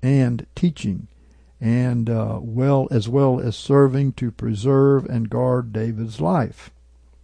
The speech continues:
When David was speaking the anointing, the anointed message to the visitor, I saw Simri, who normally stands with his hands tucked inside, uh,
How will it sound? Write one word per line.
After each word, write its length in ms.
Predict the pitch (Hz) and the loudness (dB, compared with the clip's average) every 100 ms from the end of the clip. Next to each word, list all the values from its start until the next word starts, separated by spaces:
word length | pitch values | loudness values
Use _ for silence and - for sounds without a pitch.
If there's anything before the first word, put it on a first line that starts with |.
| _ _ _ _ _ _ _ _ - _ - _ _ - _ _ _ - | _ _ _ _ _ _ _ _ -20 _ -20 _ _ -20 _ _ _ 0
When 180 | 131 | 2
David 360 | 135 180 208 165 | 6 6 6 4
was 200 | 127 127 | 2 0
speaking 640 | - - 190 165 131 135 | -2 0 0 2 2 2
the 140 | 127 123 | 2 2
anointing, 840 | 123 139 165 165 151 135 131 - - | 2 2 2 2 2 0 0 -4 -10
the 120 | - 120 | -4 -2
anointed 540 | 131 156 160 139 117 | 0 2 0 0 -2
message 680 | 110 139 160 - 120 110 - | 2 4 2 2 -4 -6 -2
to 200 | 143 127 | 0 2
the 140 | 104 | 0
visitor, 680 | 110 170 143 120 - 123 - | 2 4 4 -4 -6 -6 -4
I 140 | 131 147 | -2 -4
saw 500 | - 151 139 117 139 | -2 0 0 0 -4
Simri, 760 | - 196 208 127 101 110 127 - _ _ - _ _ | -4 2 4 4 2 0 -2 -4 _ _ -20 _ _
who 160 | 123 | -2
normally 540 | 117 120 143 151 135 123 | 0 2 2 2 2 0
stands 720 | - 151 147 139 131 127 120 | -2 2 4 4 2 -2 -4
with 220 | 117 113 | -6 -6
his 180 | 113 110 | -6 -4
hands 540 | 143 151 135 127 127 - | 0 2 4 2 -4 -4
tucked 380 | 147 131 - | -2 -2 -2
inside, 800 | - 123 113 - 123 127 123 113 - _ - - - | -4 -2 -2 -2 0 0 0 -6 -16 _ -20 -20 -8
uh, 280 | 113 107 | -6 -6